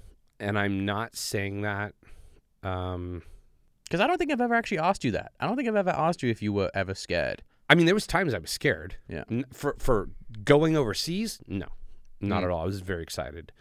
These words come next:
Speaker 1: Um, there were times that I was scared, absolutely. But far as just going overseas to combat, no, I, I, I honestly was not scared. And I'm not trying to make myself,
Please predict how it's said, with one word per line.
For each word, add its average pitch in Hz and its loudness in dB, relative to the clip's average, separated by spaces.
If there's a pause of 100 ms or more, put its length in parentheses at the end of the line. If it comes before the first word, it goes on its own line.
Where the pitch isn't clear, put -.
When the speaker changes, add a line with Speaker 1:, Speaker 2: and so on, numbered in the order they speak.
(400)
Speaker 1:
Um, 101 4
there 113 4
were 123 0
times 117 -4
that 87 -6
I 82 -4
was 80 -10
scared, 78 -10 (180)
absolutely. 90 -4 (340)
But 104 2
far 113 6
as 98 0
just - -6
going 110 0
overseas 110 -6
to - -20
combat, 110 -8 (220)
no, 73 -8
I, 76 -8
I, 78 -4 (200)
I 101 4
honestly 90 -6
was 76 -14
not 71 -14
scared. - -18 (260)
And 131 8
I'm 131 6
not 127 2
trying 107 0
to 95 -14
make 101 -6
myself, 92 -6